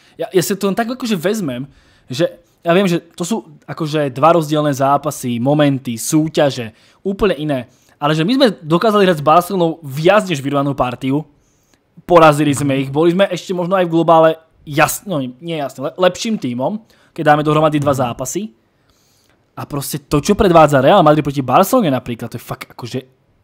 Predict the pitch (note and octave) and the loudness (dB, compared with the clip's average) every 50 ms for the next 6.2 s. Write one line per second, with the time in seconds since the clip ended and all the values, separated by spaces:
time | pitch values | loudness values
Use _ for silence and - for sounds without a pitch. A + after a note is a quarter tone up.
0 | - - C3+ - - - - - A3+ C4+ D4+ D#4 A#3 D3+ B2 A2 A#2+ A#2+ D#3+ G3 | -16 -14 -12 -10 -10 -10 -6 -2 2 2 2 2 2 -2 -2 -4 -6 -6 -6 -6
1 | D#3+ - - _ _ _ _ _ _ _ _ _ _ _ _ _ _ _ _ _ | -6 -8 -12 _ _ _ _ _ _ _ _ _ _ _ _ _ _ _ _ _
2 | _ _ - - B2+ B2+ B2+ B2+ B2+ B2+ B2+ B2 B2 B2 - _ _ _ _ _ | _ _ -10 -4 -2 -2 0 0 0 -2 -2 -2 -4 -6 -10 _ _ _ _ _
3 | _ _ - E3+ D3 D3 C#3 C3+ - - F3 - - - - C#3 C3+ F3 G#3 C4 | _ _ -6 -4 -4 -4 -8 -8 -6 -4 -4 -4 -4 -6 -10 -2 2 4 4 4
4 | C#4 C4 G3+ - - - C#3 C#3+ D#3 F3+ E3+ D3+ C#3 B2+ B2 A#2+ A#2 A#2 A#2 - | 2 0 -4 -4 -6 -4 0 0 0 0 0 -2 -2 -2 -4 -6 -8 -10 -12 -14
5 | - - - - - - - - _ _ _ _ _ _ _ _ - B2+ B2+ C3+ | -18 -20 -20 -20 -20 -20 -20 -20 _ _ _ _ _ _ _ _ -12 -12 -8 -8
6 | C3+ - - - | -8 -8 -10 -20